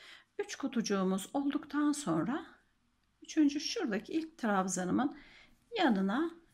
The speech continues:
ikinci trabzanımı ve üçüncü trabzanımı örüyorum. Üç tane trabzan, üç kutucuk olarak sıramızı tamamlıyoruz. Üç trabzan,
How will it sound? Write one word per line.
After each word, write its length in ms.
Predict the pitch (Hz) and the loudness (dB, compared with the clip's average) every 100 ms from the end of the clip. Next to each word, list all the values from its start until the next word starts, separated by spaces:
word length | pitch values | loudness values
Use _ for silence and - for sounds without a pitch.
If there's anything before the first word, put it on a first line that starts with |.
| _ | _
ikinci 400 | - 202 196 247 | -8 -4 -4 -4
trabzanımı 800 | 240 202 185 170 170 196 226 339 - _ | -2 -2 -2 -2 -2 0 -2 -4 -10 _
ve 100 | 294 | -6
üçüncü 480 | 320 - 247 220 226 | -6 -2 0 0 -2
trabzanımı 800 | 240 196 190 190 170 180 - - - | -2 -2 -2 -2 0 0 -2 -4 -2
örüyorum. 500 | 311 180 175 254 - - - - - _ - | 0 0 0 -4 -6 -14 -20 -18 -20 _ -8
Üç 220 | 392 - | -6 -8
tane 520 | - 190 190 214 254 | -2 0 0 0 -2
trabzan, 880 | - 185 175 180 180 185 247 370 349 - | -4 0 0 -2 -2 0 0 -2 -6 -4
üç 220 | 330 - | -4 -4
kutucuk 640 | - 185 190 170 185 - - | -8 -6 -4 -4 -6 -8 -2
olarak 500 | 339 208 190 269 - | 2 2 2 0 -4
sıramızı 640 | - 381 220 185 208 440 | -10 -2 -2 -2 -6 -8
tamamlıyoruz. 920 | - 381 247 180 175 - - - - - _ _ _ _ _ _ _ _ _ _ _ _ _ _ - - - - _ _ _ | -2 2 2 2 -2 -6 -10 -14 -18 -20 _ _ _ _ _ _ _ _ _ _ _ _ _ _ -20 -20 -20 -20 _ _ _
Üç 180 | 453 - | -4 -2
trabzan, 640 | - 220 202 202 233 359 | 0 2 2 2 4 2